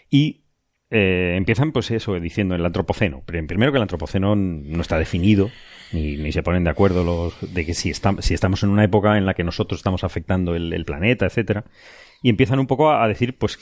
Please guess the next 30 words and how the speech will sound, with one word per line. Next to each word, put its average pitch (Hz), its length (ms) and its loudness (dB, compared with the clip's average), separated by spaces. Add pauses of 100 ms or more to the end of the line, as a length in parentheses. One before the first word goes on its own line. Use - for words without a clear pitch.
(280)
qué 127 160 6
es 123 140 2
lo 131 100 2
que 127 120 -2
se 123 160 2
podría 120 280 4
detectar 120 420 2
en 120 60 4
el, 107 100 2
si - 140 -4
nosotros 92 340 -2
nos 104 140 0
extinguiésemos, 107 640 -2 (300)
qué 120 100 4
se 117 120 0
podría 113 200 4
detectar 110 600 2 (440)
pasados 101 640 -2
cientos 113 640 2
de 95 120 -2
millones 92 340 2
de 78 80 -4
años, 71 340 -12 (360)
que 82 80 -6
es 78 80 -6
la, 82 160 -4
son 85 160 -4
las 82 100 -4
escalas 92 260 2
geológica-, 101 460 2